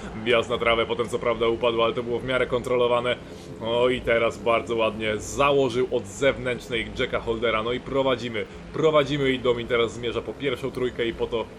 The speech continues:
żeby przypomnieć sobie wszystkie kąty, wszystkie zakręty i po prostu przejechać pełen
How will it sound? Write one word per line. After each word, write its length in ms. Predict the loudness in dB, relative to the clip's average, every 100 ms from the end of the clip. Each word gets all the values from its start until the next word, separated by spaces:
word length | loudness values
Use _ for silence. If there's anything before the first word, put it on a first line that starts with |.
| -18 -16 -12
żeby 420 | -4 0 2 0 -2
przypomnieć 560 | -6 -6 -4 -6 -6 -6
sobie 240 | -4 -4
wszystkie 360 | -4 -8 -6 -4
kąty, 380 | -4 -4 -8
wszystkie 400 | -10 -10 -6 -4
zakręty 540 | -2 -2 -2 -2 -4 -6 -8 -12 -8
i 80 |
po 100 | -6
prostu 300 | -2 -2 -2
przejechać 420 | -4 0 0 -2 -4
pełen 520 | 0 2 2 0